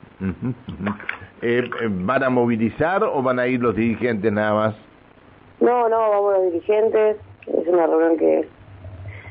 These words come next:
Speaker 2: que esperemos se dé, que, que hace mucho tiempo que, que venimos, que venimos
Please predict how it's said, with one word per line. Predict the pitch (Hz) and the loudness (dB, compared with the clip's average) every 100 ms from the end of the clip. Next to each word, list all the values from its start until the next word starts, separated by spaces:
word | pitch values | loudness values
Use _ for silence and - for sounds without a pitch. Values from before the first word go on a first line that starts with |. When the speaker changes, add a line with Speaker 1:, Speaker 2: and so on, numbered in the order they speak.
| - - | -18 -18
Speaker 2:
que | - | -2
esperemos | 165 165 170 175 165 156 - - | 2 4 4 4 2 0 -8 -2
se | 170 | 2
dé, | 170 196 220 240 - _ _ _ | 4 2 2 0 -4 _ _ _
que, | 165 156 151 147 147 147 147 151 - - - - - - | 2 4 4 4 2 0 -2 -8 -20 -20 -20 -20 -20 -4
que | - | 0
hace | 151 160 | 2 4
mucho | 165 160 | 4 4
tiempo | 165 165 156 | 4 4 4
que, | 156 151 147 - | 4 2 -2 -2
que | 160 | 2
venimos, | 156 160 165 156 151 147 151 143 - - - - - - - - - - - - | 4 4 4 2 2 2 0 -2 -14 -20 -16 -14 -16 -20 -20 -20 -20 -20 -20 0
que | 180 | 4
venimos | 165 170 156 | 6 4 2